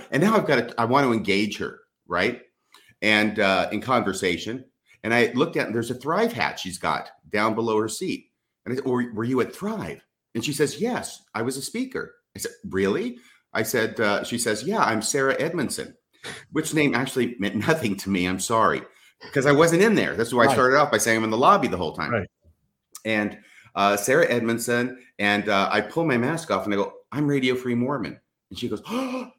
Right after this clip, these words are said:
Speaker 1: And so we're talking about her. She's introducing herself, telling me about the book she wrote, The Vow, A Little Bit Culty, their podcast. They just had John Dehlin on, all these things. And we're talking about it, and I'm really, really engaging her in conversations, quite delightful,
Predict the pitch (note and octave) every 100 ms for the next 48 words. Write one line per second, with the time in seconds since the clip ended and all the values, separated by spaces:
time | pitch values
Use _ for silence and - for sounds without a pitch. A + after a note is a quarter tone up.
0 | - G#2+ B2+ A#2 G#2 - - A2 A2 A#2+
1 | F3 F#3+ E3+ C#3 A2 F#2+ - A#2+ B2 B2
2 | A#2+ A#2 A#2 F#2+ A#2 C3 C3+ C3 B2+ A2+
3 | - B2 B2 A#2 F#2+ F#2 D#2+ D2 B2 B2+
4 | - A#2 G#2+ G#2 G#2 - D#2+ F#2 F#2+ G2+
5 | G2+ G2 - F#2 G2+ G2 - - C3 B2+
6 | C3 F2+ E2 - G#2+ A2+ A#2 A2 A2 -
7 | _ _ D#2+ E2+ F#2+ E2+ D#2+ D#2+ D2 D#2
8 | G#2+ A#2+ A#2+ A2+ - _ - A2 B2+ B2
9 | A#2+ - A2 F2 - _ _ - G2+ G#2
10 | B2+ C#3+ D3 C#3+ G#2+ F2+ F#2 G2 F#2 F#2+
11 | F#2+ A#2 B2 A2+ A2 G#2 G2+ G2 F#2+ G#2
12 | F#2 E2 G2+ G2+ G2+ - D#2+ D#2+ E2+ -
13 | - A2 - G2+ F2 D#2+ - E2